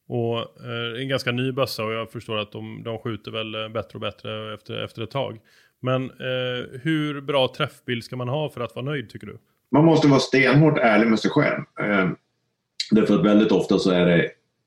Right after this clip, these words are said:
Speaker 2: skytten och inte vapnet. Och framförallt kanske ofta stödet. För jag skulle säga, åker du ut på en vanlig skjutbana och lånar det inskjutningsstöd som finns på plats,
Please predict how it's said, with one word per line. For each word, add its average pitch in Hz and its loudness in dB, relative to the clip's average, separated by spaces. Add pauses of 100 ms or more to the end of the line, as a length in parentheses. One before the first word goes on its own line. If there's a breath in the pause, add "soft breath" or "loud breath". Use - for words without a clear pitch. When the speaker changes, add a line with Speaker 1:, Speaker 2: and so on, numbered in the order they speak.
(300)
Speaker 2:
skytten 95 0
och 87 -2
inte 82 -2
vapnet. - -4
Och 98 0
framförallt 92 2
kanske 85 2
ofta 71 -2
stödet. 107 0 (240)
För - 2
jag - 4
skulle 120 2
säga, 92 2
åker 117 4
du 170 8
ut 175 0
på - 0
en 98 2
vanlig 90 2
skjutbana 90 2
och 87 0
lånar 95 4
det 90 2
inskjutningsstöd - 0
som - -6
finns 87 0
på - -10
plats, - -2